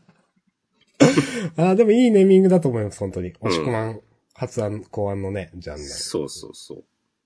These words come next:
Speaker 2: 私がやりました。
Speaker 1: <laughs> 押し込まん。
Speaker 2: 俺、俺名前つけるの苦手なんだよな。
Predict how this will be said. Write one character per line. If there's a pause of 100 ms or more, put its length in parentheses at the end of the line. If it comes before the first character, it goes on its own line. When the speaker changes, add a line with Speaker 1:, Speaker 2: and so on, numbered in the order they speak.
(540)
Speaker 2:
私
が (100)
や
り
ま
し (760)
た。
Speaker 1:
<laughs>
押
し
込
ま
ん。 (960)
Speaker 2:
俺、
俺
名
前
つ
け
る
の
苦
手
な
ん
だ
よ
な。